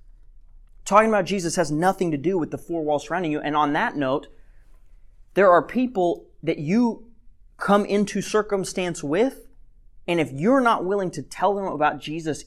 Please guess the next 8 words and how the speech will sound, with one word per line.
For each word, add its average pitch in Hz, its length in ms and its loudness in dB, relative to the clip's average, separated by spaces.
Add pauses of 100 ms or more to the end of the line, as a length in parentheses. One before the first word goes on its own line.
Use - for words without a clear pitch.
in 180 220 -2
that 175 180 -4
circumstance 143 600 -6
with 156 320 -4
them, 226 300 -4 (240)
who 202 120 -6
will? 196 480 -6 (1400)
They, 208 300 2